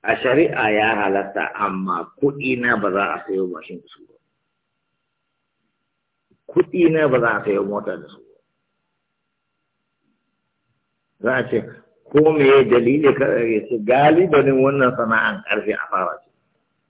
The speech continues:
Sau da kan ba yadda za a yi sa kuɗi na yanzu a ce maka, kai direba ne in je kasuwa in sayo bus sabuwa in je gata, za ka dai kaza ba zan yi kuɗi na ba.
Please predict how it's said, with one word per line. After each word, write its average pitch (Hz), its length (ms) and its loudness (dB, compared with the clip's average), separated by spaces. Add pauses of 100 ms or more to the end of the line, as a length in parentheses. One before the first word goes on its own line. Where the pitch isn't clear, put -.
(1600)
Sau 113 100 0
da 110 100 0
kan 107 300 -2
ba 131 240 2
yadda 120 280 0
za 104 80 0
a 101 180 -2
yi 98 200 -10
sa 101 300 -4
kuɗi 110 300 -6
na 110 80 -2
yanzu 98 280 -8
a 90 140 -10
ce 101 160 -8
maka, 92 360 -10 (360)
kai 127 260 4
direba 131 520 4
ne 107 160 -2
in 92 280 -8
je 135 200 2
kasuwa 95 580 -4
in 82 220 -12
sayo 107 340 -2
bus 104 320 -6 (160)
sabuwa 117 680 -4
in 104 120 -18
je 98 240 -6
gata, 85 480 -10 (540)
za 104 160 0
ka 107 120 -6
dai 95 200 -4
kaza 87 280 -6
ba 82 100 -8
zan 85 100 -6
yi 76 120 -10
kuɗi 71 360 -16
na - 80 -20
ba. 71 140 -20